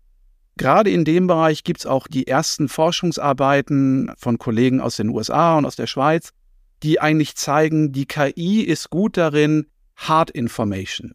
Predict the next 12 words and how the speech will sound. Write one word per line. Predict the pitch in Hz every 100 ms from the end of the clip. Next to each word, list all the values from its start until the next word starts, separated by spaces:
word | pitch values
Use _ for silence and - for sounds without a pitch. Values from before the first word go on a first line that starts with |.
| -
zu | -
analysieren | 139 135 127 117 127 185 214 208
und | - 147 147 139 - _
Signale | - 139 127 131 147 151 120
zu | - -
extrahieren. | 110 - 110 104 104 - 73 -
Also, | 123 135 120 113
wenn | 131 147
es | -
darum | 151 139 135
geht, | 131 120 - _ _ _ _
Texte, | - 196 - - 92